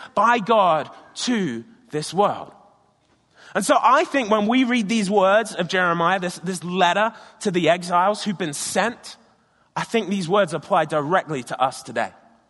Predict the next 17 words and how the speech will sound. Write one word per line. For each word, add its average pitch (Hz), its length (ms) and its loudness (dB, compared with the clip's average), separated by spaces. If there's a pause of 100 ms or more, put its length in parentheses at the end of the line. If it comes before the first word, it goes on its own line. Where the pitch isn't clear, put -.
(720)
And 160 100 -6
so 240 140 0
I 262 160 4
want 220 280 2
us 214 180 0
to 190 100 -8
see 202 160 -6
what 226 240 0
can 208 240 -2
we 233 180 0
learn 208 640 2 (300)
from 190 280 -2
these 202 300 -4
words 156 520 -2
this - 220 -10
morning. 139 300 -4
What 220 340 2